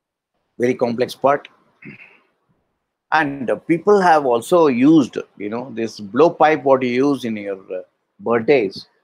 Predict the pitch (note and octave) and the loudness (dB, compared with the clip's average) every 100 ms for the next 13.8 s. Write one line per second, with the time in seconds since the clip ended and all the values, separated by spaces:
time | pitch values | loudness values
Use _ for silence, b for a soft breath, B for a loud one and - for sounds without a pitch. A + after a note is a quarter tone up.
0 | _ _ - G#2 C3 _ _ _ _ _ | _ _ -14 -10 -10 _ _ _ _ _
1 | _ _ - A2 A2 A2 A2+ E3+ F#3+ E3+ | _ _ -4 0 0 -2 -2 0 0 -2
2 | - - A2+ G2+ G2 G2+ - A#2 - D3 | -8 -16 -12 -8 -8 -8 -6 -6 -2 -2
3 | C#3 C#3 G#2 G2+ _ G#2 G#2 G#2 A#2+ A2 | 0 -2 -4 -6 _ -4 -4 -2 -4 -2
4 | A2 D#3+ D3+ - C3 A#2+ - - _ _ | 4 4 4 2 4 4 4 -4 _ _
5 | - A#2 A#2 C#3+ D3 - - D#3 B2+ E2+ | -4 -2 0 0 0 -2 2 4 2 -2
6 | - _ - A2+ C#3 C3 B2 B2 - C#3+ | -14 _ -20 -14 -12 -8 -4 -4 -6 -6
7 | A#2+ G#2 - _ _ _ G#2 G2+ G2+ - | -6 -8 -12 _ _ _ -10 -8 -8 -6
8 | G#2+ - C3 A2+ G2+ G#2 G2 G2 - - | -8 -2 -2 -2 -4 -6 -8 -10 -12 -10
9 | A#2+ A#2+ - B2+ D3 _ _ _ _ - | -2 -2 -2 -8 -8 _ _ _ _ -8
10 | A#2+ B2+ - - E3 C#3+ D3+ D3 C#3+ A2+ | -2 0 0 0 0 2 6 6 4 0
11 | G#2+ - D#3+ D3 A2 _ _ C#3 B2 G#2+ | -10 0 2 2 -2 _ _ 0 2 0
12 | B2 _ _ _ _ _ - A#2 A2+ B2+ | -6 _ _ _ _ _ -12 -8 -2 -2
13 | C3 B2+ - C#3 - A#2 G#2 A2+ | -2 -6 -8 -6 -2 -2 -2 -14